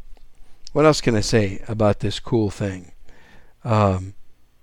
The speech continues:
the back plate on the slide is quite a bit different. Looks nicer. Looks much nicer. The, uh, serial number is in the same place as you would find a Glock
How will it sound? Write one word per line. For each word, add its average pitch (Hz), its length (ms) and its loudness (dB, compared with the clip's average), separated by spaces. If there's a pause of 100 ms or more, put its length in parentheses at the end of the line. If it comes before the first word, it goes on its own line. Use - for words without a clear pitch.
(540)
the 117 100 4
back 147 280 12
plate 175 260 10
on 156 160 8
the 139 80 4
slide 160 640 6
is 131 440 6
quite 147 220 8
a 143 60 2
bit 135 160 4
different. 139 360 2
Looks 117 280 -2
nicer. 131 440 2 (1300)
Looks 117 240 0
much 123 300 4
nicer. 123 480 2 (1600)
The, 110 300 8
uh, 101 280 6 (520)
serial 208 340 12
number 185 260 12
is 147 120 8
in 147 80 6
the 110 80 6
same 165 300 10
place 151 520 6 (160)
as 120 320 10
you 123 160 6
would 117 140 4
find 127 500 4 (840)
a 110 100 4
Glock 117 560 8